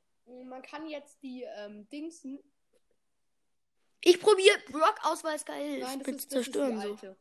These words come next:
Speaker 1: Äh,
Speaker 2: Ja,
Speaker 1: das
Speaker 2: jetzt
Speaker 1: ist
Speaker 2: die
Speaker 1: die
Speaker 2: neue.
Speaker 1: neue.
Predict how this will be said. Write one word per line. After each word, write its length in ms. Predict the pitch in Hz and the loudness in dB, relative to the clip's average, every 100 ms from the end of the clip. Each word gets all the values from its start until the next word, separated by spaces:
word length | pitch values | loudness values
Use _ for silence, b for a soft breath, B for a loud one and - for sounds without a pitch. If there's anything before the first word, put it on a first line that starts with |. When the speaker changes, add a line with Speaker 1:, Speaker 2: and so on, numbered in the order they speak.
| _ _ _ _ _ _ _ _ _ _ _ _ _ _ _ _ - | _ _ _ _ _ _ _ _ _ _ _ _ _ _ _ _ -12
Speaker 1:
Äh, 80 | |
Speaker 2:
Ja, 160 | 277 277 | 2 6
Speaker 1:
das 60 | 285 | 6
Speaker 2:
jetzt 100 | 285 | 4
Speaker 1:
ist 60 | - | 0
Speaker 2:
die 40 | |
Speaker 1:
die 40 | 247 | -4
Speaker 2:
neue. 260 | 226 202 196 | -4 -6 -8
Speaker 1:
neue. 120 | 226 | -10